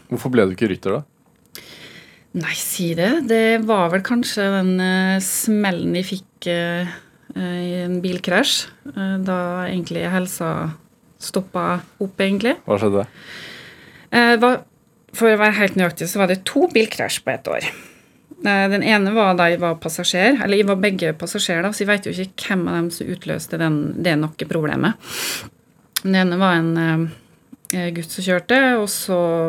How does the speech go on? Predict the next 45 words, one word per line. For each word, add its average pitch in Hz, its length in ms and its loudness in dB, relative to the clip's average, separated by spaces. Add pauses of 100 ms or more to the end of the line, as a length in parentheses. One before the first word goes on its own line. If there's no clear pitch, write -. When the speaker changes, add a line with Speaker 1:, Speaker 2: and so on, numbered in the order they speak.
(160)
Speaker 2:
gikk 170 420 -6
bilen 156 600 0
ikke 180 300 -2
rundt 165 280 0
da, 175 120 -2
men 156 240 0
rundt 160 220 -4
sin 160 140 -4
egen 156 200 -2
akse, 196 500 -2
og 165 80 -2
så 165 180 -6
inn 165 200 0
i 147 40 -4
en 156 100 -4
sånn 165 160 -6
stor 147 380 -8
mur, 151 300 -4 (680)
stolpe 160 500 -2
da, 196 140 4 (520)
og 156 360 0
hele 151 240 0
bilen 131 420 -2 (160)
mos 131 320 -4
da. - 140 -8 (1200)
Eh, 196 720 4 (420)
det 185 140 6
gikk 165 360 0
greit, 220 380 4
ikke 233 220 0
noe 214 120 0
sånn 202 220 2 (260)
veldig 185 300 0
skadet 175 360 -2
som 160 120 -2
jeg 151 80 -4
kjente 147 260 -4
i 160 60 -2
hvert 156 140 -4
fall, 240 240 2
og 208 100 -2
så 196 180 -2
ble 180 160 0
jeg 175 60 -18
påkjørt - 420 -4